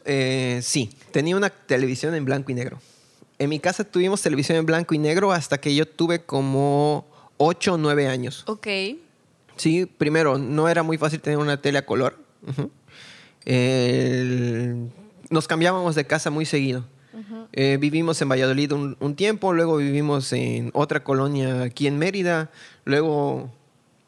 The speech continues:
Speaker 1: ya nos pasamos a vivir, eh, ahí donde vive mi mamá, vive mi mamá actualmente, y no podíamos estar cargando tantas cosas.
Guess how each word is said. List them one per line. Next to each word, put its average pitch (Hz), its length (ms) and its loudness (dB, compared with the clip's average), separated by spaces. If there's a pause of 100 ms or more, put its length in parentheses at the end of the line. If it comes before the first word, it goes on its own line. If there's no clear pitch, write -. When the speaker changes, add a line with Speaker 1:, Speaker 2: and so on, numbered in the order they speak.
(380)
Speaker 1:
ya 147 200 2
nos 160 120 -2
pasamos 147 400 -4
a 123 40 0
vivir, 139 460 -2
eh, 123 580 -6
ahí 131 340 0
donde 120 500 -6 (400)
vive 139 260 0
mi 131 60 0
mamá, 127 360 0 (360)
vive 143 400 0
mi 135 160 0
mamá 131 160 0
actualmente, 147 600 0 (960)
y 143 1040 2
no 170 180 2
podíamos 170 260 -2
estar 143 120 -2
cargando 135 360 -2
tantas 127 260 -8
cosas. 139 320 -8